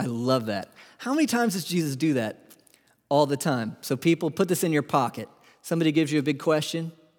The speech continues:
especially with an agenda on it, right? This lawyer's trying to test him. Jesus asks another question.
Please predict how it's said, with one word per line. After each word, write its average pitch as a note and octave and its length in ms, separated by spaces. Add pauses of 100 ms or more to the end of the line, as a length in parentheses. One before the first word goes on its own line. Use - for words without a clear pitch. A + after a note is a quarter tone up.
(1700)
especially E3+ 400
with C#3 140
an B2 100
agenda A2+ 540
on C3+ 220
it, C#3 120
right? B2+ 200
This A#2+ 140
lawyer's A2+ 220
trying A2+ 160
to F2+ 80
test - 400
him. D3 200 (600)
Jesus A3+ 380
asks E3 300
another B2+ 320
question. A#2 500